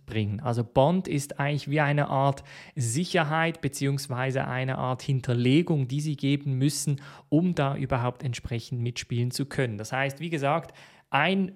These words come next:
U-S-Dollar Bitcoin, ein U-S-Dollar Rune, sagen wir, gebe ich in den Liquiditätspool. Das bedeutet, dass ich als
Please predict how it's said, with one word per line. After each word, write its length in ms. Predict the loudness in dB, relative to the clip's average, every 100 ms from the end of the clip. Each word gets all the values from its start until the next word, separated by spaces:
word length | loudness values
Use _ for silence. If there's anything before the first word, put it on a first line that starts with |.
| -2
U-S-Dollar 640 | 2 2 0 0 2 2
Bitcoin, 540 | 2 0 2 0 0 0
ein 260 | 0 0
U-S-Dollar 540 | 0 0 0 2 2 4
Rune, 480 | 4 4 4 2 -4
sagen 340 | 0 2 2
wir, 140 | 0 0
gebe 220 | 0 0
ich 120 | -2
in 80 | 0
den 120 | 0
Liquiditätspool. 920 | 0 -4 -8 -6 0 0 -2 0 2 0 -4 -20 -10
Das 140 | -6
bedeutet, 500 | -2 0 0 0 -2
dass 140 | -6 -4
ich 260 | -6 -4
als 200 | -4 -4